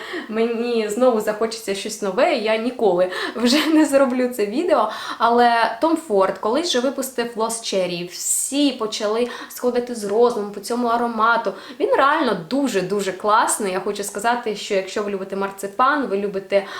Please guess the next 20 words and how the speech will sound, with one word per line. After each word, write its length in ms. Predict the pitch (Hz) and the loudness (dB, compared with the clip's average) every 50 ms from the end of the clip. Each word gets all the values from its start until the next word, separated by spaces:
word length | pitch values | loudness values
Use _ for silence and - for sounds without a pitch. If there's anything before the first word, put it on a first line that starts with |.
| - - | -8 -4
амарето, 600 | 208 220 220 214 202 202 214 240 285 294 - 208 | -2 0 2 2 2 4 4 2 2 2 0 -2
ви 120 | 196 208 214 | -2 -2 -2
любите, 540 | 214 202 202 196 202 - 202 196 196 196 - - - - - | -4 -4 -4 -6 -2 0 4 4 4 2 0 -8 -12 -8 -2
а, 160 | 202 202 190 | 0 2 2
вишню, 500 | 180 175 202 247 294 311 302 - 214 190 | 2 2 0 0 0 0 0 -2 -4 -4
знаєте, 380 | 185 214 220 233 240 226 226 190 | -4 -2 0 0 0 0 0 -4
таку, 420 | 180 202 196 - 208 196 196 196 - 330 330 294 262 254 254 247 240 226 220 - | -6 -6 0 4 4 4 4 4 -2 -6 -8 -8 -10 -12 -14 -16 -18 -20 -12 -4
ну, 360 | - 247 254 240 202 180 180 175 - - 110 | 0 2 4 4 4 4 2 0 -4 -6 -6
е, 260 | 120 127 123 131 156 - - - - | -4 -2 -2 -2 -4 -6 -10 -18 -12
че-, 300 | - - - 254 - - - | -4 0 2 2 2 2 0
черешневе 680 | - 233 240 240 247 269 262 - - 254 233 226 214 208 | 0 0 0 2 2 2 2 0 0 -2 -2 0 0 0
варення, 640 | 202 202 202 202 220 254 311 320 302 262 214 196 190 | 2 2 2 4 4 4 4 2 2 0 0 0 0
таку 260 | - - - 196 190 | -2 -6 -8 -8 -8
солодку, 920 | - - 208 196 202 208 214 254 269 285 277 269 277 - - 226 208 208 | -6 -2 -2 0 0 0 0 2 4 4 4 2 0 -4 0 2 2 4
може 360 | 202 196 202 214 233 226 226 | 4 2 0 -2 -4 -4 -4
навіть 340 | 226 220 214 208 - - - | -4 -4 -4 -6 -8 -8 -8
приторну, 500 | 262 247 285 330 339 277 233 208 196 185 | -4 -2 -2 0 0 0 0 0 0 0
але 200 | 180 196 208 226 | 2 0 0 0
не 260 | 220 240 269 294 277 | -2 -2 -2 -2 -2
зовсім, 640 | 247 - - - 320 320 247 - - - - 196 202 | -4 -6 -8 -6 -4 -6 -6 -6 -6 -4 -4 -4 -2